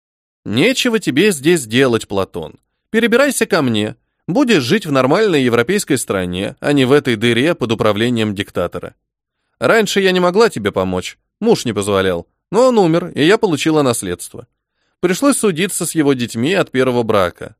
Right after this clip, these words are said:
она сморщилась. «Но они не смогли оспорить завещание. Наконец, я смогу стать тебе матерью». Осиротевший, я поверил её словам. «Хотел верить». Я засел за учебники французского языка,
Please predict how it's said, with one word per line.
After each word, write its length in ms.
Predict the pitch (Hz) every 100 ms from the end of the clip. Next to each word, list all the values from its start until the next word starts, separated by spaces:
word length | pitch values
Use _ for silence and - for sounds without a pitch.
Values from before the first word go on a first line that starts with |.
| -
она 180 | 104
сморщилась. 640 | 98 104 90 - 85 - - _ _ _ _ _
«Но 180 | 185 254
они 200 | 247 254
не 100 | 254
смогли 400 | 220 202 170 143
оспорить 440 | 127 - 127 107 101
завещание. 720 | 95 90 - 98 95 92 - _ _ _
Наконец, 560 | 156 165 156 147 233 -
я 120 | 131
смогу 300 | 135 135 113
стать 280 | - 110 127
тебе 200 | 202 185
матерью». 540 | 117 90 92 - - _ _ _ _ _ _ _ _ _ _ _ _ -
Осиротевший, 920 | 101 107 113 92 113 127 - 165 175 _ _ -
я 240 | 92 117 214
поверил 480 | 214 110 123 175
её 280 | 165 104 90
словам. 440 | 95 90 85 - - _ _ _ _ _ _
«Хотел 460 | - 170 233 233 123
верить». 640 | 107 151 135 95 - - _ _ _ _ _ _ _ _ _ -
Я 260 | 101 165 220
засел 380 | 196 190 214
за 100 | 175
учебники 500 | 180 160 196 180 160
французского 580 | 156 151 139 190 - 151
языка, 500 | 139 127 120 120 135